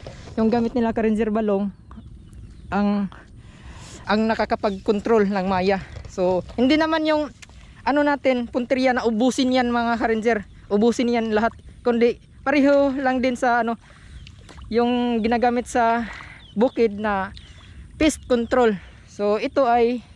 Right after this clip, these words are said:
wala kang, ano, gagamitin na medisina, kundi yung, ano, lang talaga, yung tiyaga. Sa mga Ilocano yan galing na pamamaraan.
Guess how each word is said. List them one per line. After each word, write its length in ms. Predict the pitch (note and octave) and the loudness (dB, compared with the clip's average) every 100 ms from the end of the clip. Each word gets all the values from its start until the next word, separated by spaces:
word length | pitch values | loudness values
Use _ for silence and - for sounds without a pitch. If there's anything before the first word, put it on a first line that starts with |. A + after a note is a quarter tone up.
| - - - - - | -20 -20 -20 -20 -6
wala 240 | G3+ A#3 A#3+ | 0 0 0
kang, 320 | A#3+ A#3 G#3+ F#3 - - - - - | -2 -4 -6 -12 -18 -20 -20 -18 -4
ano, 160 | A#3+ A#3 A3 | 0 0 0
gagamitin 560 | G#3 A3 A3+ A3+ A3+ A3 | 0 0 -2 -2 -2 0
na 260 | G#3+ G#3+ F#3 - | -2 -2 -6 -6
medisina, 560 | G#3+ A3+ A#3+ A3+ A#3 A3 | -2 0 0 0 0 -2
kundi 400 | A3 A3 G#3+ - - - - - - | 2 2 2 -2 -18 -20 -20 -20 -10
yung, 240 | G#3+ A3+ G#3 | -2 0 0
ano, 160 | B3 | 2
lang 240 | A#3+ A#3 - - | 2 0 -4 -6
talaga, 320 | - A3+ A3+ | 0 2 2
yung 160 | G#3+ G3+ | 0 -2
tiyaga. 320 | A#3 G#3 A3 - - - - - - - - - - - - - - - | -4 0 -2 -2 -16 -18 -20 -20 -20 -20 -18 -18 -18 -18 -18 -18 -18 -6
Sa 160 | G3+ G3 | -2 0
mga 480 | G#3+ G#3+ G#3 G3+ | 0 0 0 0
Ilocano 400 | G#3 A#3 C4 C#4 | 2 2 2 2
yan 240 | C4+ C4+ A#3+ | 2 2 2
galing 400 | B3+ C4 A#3 F3 | 2 2 0 -4
na 160 | G#3+ | -6
pamamaraan. 720 | A3 A#3 A3+ A3 A3+ G#3 F#3 | -2 -2 0 0 0 -2 -4